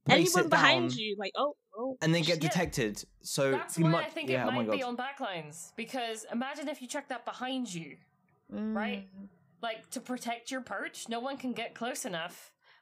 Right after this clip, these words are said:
Speaker 2: But
Speaker 3: without
Speaker 2: how long
Speaker 3: showing
Speaker 2: will it,
Speaker 3: themselves.
Speaker 2: how, how long will it go for?
Speaker 3: It depends
Speaker 2: That's the
Speaker 3: how many,
Speaker 2: question.
Speaker 3: how long it goes for, yeah. But if you know that, like, there might be a person flanking up behind you at the time, then, you know, it might be a pretty good, that might be a pretty good use for it.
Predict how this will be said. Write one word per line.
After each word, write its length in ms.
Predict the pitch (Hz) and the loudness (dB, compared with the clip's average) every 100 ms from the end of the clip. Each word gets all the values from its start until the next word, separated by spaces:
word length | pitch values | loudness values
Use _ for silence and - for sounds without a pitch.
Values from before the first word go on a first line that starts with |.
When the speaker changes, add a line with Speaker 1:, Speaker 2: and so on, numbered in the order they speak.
| - | -4
Speaker 2:
But 60 | |
Speaker 3:
without 100 | 202 | 6
Speaker 2:
how 80 | 220 262 | 8 10
long 100 | 262 | 8
Speaker 3:
showing 120 | 240 240 | 6 6
Speaker 2:
will 20 | 240 | 8
it, 200 | 226 214 | 6 2
Speaker 3:
themselves. 600 | 196 165 175 185 208 - | 0 -2 -6 -10 -12 -14
Speaker 2:
how, 200 | - - | -10 -2
how 80 | 202 | -2
long 220 | 208 202 | -2 -6
will 120 | 202 | -6
it 180 | 185 175 _ | -6 -8 _
go 80 | 180 196 | -6 -6
for? 60 | 226 | -6
Speaker 3:
It 80 | 196 | -6
depends 360 | 233 240 240 240 | -6 -6 -6 -6
Speaker 2:
That's 100 | 240 | -6
the 40 | |
Speaker 3:
how 40 | |
many, 320 | 220 202 190 180 | -6 -6 -8 -10
Speaker 2:
question. 100 | 190 | -6
Speaker 3:
how 140 | 208 | -6
long 200 | 190 196 | -4 -6
it 100 | 170 | -8
goes 260 | 170 180 175 | -6 -6 -6
for, 180 | - 143 | -10 -8
yeah. 320 | 165 156 143 175 _ _ | -6 -6 -8 -10 _ _
But 100 | 233 | -6
if 140 | 254 | -4
you 140 | 277 262 | -4 -2
know 340 | 254 302 311 | -2 -2 -4
that, 180 | 240 233 - _ 202 | -4 -8 -12 _ -6
like, 240 | 190 170 _ - | -6 -6 _ -8
there 140 | 214 | -6
might 240 | 208 196 | -4 -6
be 100 | 214 214 180 _ - | -8 -14 _ _ -10
a 80 | 180 | -8
person 400 | 214 190 196 190 | -6 -8 -8 -8
flanking 380 | 202 175 185 170 | -6 -8 -8 -12
up 100 | 165 | -8
behind 340 | 165 160 160 | -8 -8 -8
you 80 | 156 151 170 | -12 -14 -12
at 160 | 170 170 | -16 -14
the 60 | |
time, 500 | - 165 139 143 165 170 _ _ - | -8 -6 -6 -10 -16 -20 _ _ -8
then, 280 | 170 170 - _ _ _ - | -6 -8 -16 _ _ _ -8
you 80 | 202 | -6
know, 180 | 151 - 233 | -6 -8 -8
it 100 | 196 | -6
might 180 | 196 190 | -6 -6
be 60 | 202 | -8
a 60 | |
pretty 220 | 196 214 185 | -8 -10 -10
good, 280 | 196 180 170 _ _ - | -10 -12 _ _ _ -10
that 120 | 185 | -6
might 140 | 185 | -6
be 60 | 185 | -8
a 40 | |
pretty 200 | 185 196 | -12 -14
good 180 | 180 196 | -14 -16
use 180 | 202 247 | -14 -14
for 200 | - - | -14 -16
it. 100 | - | -18